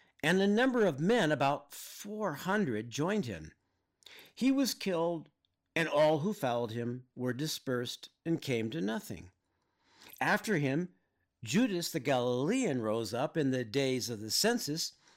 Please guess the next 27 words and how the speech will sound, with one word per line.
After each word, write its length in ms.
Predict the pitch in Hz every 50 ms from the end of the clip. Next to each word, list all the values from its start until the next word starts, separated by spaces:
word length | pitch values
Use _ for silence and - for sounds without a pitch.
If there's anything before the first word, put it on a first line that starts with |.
| _ _ _ _ _ _ _ _ -
and 160 | 190 208 160
drew 320 | 151 196 247 262 254 233
away 360 | 214 202 196 190 190 202 220
some 320 | 202 - - 190 170 170 165
of 100 | 165 156
the 100 | 190 -
people 380 | - 143 131 135 135 143 139
after 320 | 147 160 170 - - - 190
him. 440 | 202 262 277 233 139 92 82 95 - _ _ _ _ _ _ _ - - _ _ _ _ _ _
He 220 | - - 262 269 262
too 300 | 262 - 285 294 254 147
perished, 640 | - 117 98 90 80 76 76 - - - - - - _ _ _ _ -
and 160 | 160 196 185
all 220 | 165 151 156 156 139
who 160 | 143 175 170
followed 480 | - - 127 117 123 123 123 123 113
him 240 | 123 120 117 120 127
were 180 | 120 117 123 135
scattered. 800 | - - - - - 214 214 214 196 120 90 90 98 98 - - _ _ _ _ _ _ _ _ _ _ _ _ _ - - - -
So 240 | - - 214 208 196
in 120 | 202 190 180
the 80 | 175
present 680 | 170 - - - - 247 262 247 233 247 202 156 - -
case, 360 | - 208 185 160 143 - -
I 120 | 147 151
tell 280 | 147 - - 220 226 220
you, 320 | 156 107 90 98 131 147